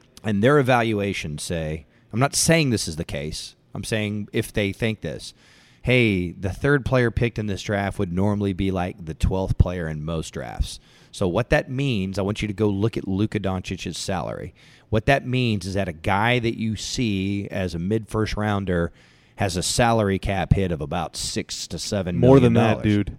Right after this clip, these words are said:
Speaker 2: I think what, I think people are underestimating how high rookie salaries have risen in the last couple of years
Speaker 1: Yeah.
Speaker 2: as the cap has gone up, because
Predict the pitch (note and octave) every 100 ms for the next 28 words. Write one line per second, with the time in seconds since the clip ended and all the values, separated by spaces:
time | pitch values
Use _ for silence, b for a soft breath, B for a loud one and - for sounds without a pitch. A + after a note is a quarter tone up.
0 | - B2 - G3+ A3+ C#3 - B2 G3+ A3
1 | - D#3 C3+ A#2+ G#2+ A#2+ B2+ A#2 A2 -
2 | A2+ G#2+ G2 F#2 - G#2 G#2+ F#2 G2+ F#2
3 | F2 G2+ - F#2 - A2+ G2+ F#2+ F#2+ G#2
4 | F2 F#2+ A2+ C#3 C3+ A2+ A2 - B2+ B2+
5 | A#2+ C3 A2 G2+ G#2 G#2 G#2+ G2 G#2 G2+
6 | F#2+ F2+ - G#2+ B2+ B2 G2+